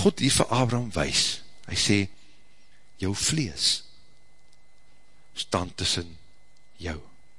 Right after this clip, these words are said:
en die vervulling van die belofte." Sonder geloof is het onmoontlik om God te behaag. Met ander woorde, vlees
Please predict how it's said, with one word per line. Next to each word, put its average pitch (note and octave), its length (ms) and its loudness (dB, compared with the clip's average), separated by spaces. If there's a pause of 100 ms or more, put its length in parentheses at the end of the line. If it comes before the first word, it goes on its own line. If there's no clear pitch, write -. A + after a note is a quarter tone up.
(760)
en - 80 -10
die E2 120 -4
vervulling D#2+ 380 0
van E2+ 120 -2
die - 80 -10
belofte." - 360 -8 (1400)
Sonder D3+ 320 6
geloof B2+ 480 6
is B2+ 120 0
het - 100 -4
onmoontlik F2 420 -2 (100)
om F2+ 160 2
God - 180 2
te F2+ 80 2
behaag. D2+ 300 4
Met E2+ 140 -4
ander C3+ 220 2
woorde, F#2 260 0
vlees - 800 2